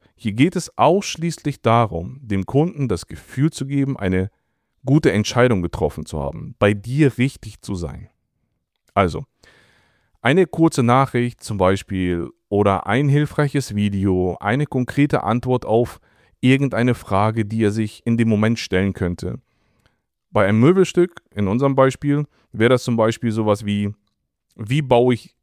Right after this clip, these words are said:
dieses Möbelstück auf?“ Bei einer Software wäre das zum Beispiel, „Wo fange ich an?“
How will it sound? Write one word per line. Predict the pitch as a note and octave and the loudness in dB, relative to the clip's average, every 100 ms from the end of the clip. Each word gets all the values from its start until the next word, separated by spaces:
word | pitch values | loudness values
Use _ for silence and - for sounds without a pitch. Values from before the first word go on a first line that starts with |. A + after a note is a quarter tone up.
| _ | _
dieses | A#2+ G#2+ G2 | -10 -8 -4
Möbelstück | G#2+ G#2 - G#2 | -2 -2 -4 -8
auf?“ | - D#2+ - _ _ _ _ - | -6 -8 -8 _ _ _ _ 0
Bei | G3 | 2
einer | G#3 | 2
Software | - E3 - C#3+ | 2 2 2 2
wäre | C3 B2+ | 2 2
das | A#2+ A#2 - | 2 0 0
zum | A#2 | 0
Beispiel, | A2+ G#2+ A2+ G#2+ G#2+ _ _ _ | 2 0 0 0 -2 _ _ _
„Wo | G#2 A2+ B2+ | -4 2 2
fange | - A2+ A2+ | 2 -2 -2
ich | G#2 | -2
an?“ | G2+ F#2+ D3 | -6 -6 -10